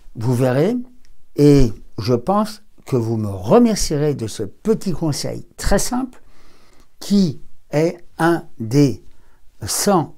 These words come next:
conseils que je donne dans ma formation Comment soulager, freiner ou stopper l'arthrose cervicale naturellement. Dernière chose,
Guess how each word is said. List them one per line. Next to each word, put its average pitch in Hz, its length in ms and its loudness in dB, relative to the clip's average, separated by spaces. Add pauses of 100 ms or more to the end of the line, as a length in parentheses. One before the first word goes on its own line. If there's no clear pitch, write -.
(120)
conseils 160 500 0
que 127 120 -4
je 107 140 -4
donne 147 360 0 (520)
dans 123 480 0 (100)
ma 107 220 -2
formation 113 640 -6 (560)
Comment 143 600 -2 (100)
soulager, 139 640 -4
freiner 143 380 -6
ou 117 140 -8
stopper 123 380 -6
l'arthrose 104 420 -6
cervicale 107 640 -8
naturellement. 107 720 -6 (240)
Dernière 226 420 -6
chose, 233 460 -8